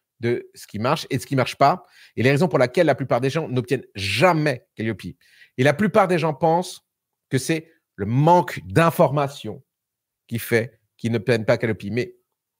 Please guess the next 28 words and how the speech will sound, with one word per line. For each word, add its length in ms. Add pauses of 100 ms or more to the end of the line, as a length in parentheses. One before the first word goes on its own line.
(180)
si 200
c'était 280
vraiment 520
le 120
manque 160
d'information, 580
eh 80
bien, 200 (360)
très 160
clairement, 500 (260)
depuis 220
l'invention 320
de 80
Google, 420
on 80
serait 180
tous 200
millionnaires. 480 (280)
Mais 180
on 100
le 60
voit 200
aujourd'hui, 520 (200)
hein, 220 (140)
que, 640 (320)
quand 140
même, 220 (100)
le, 600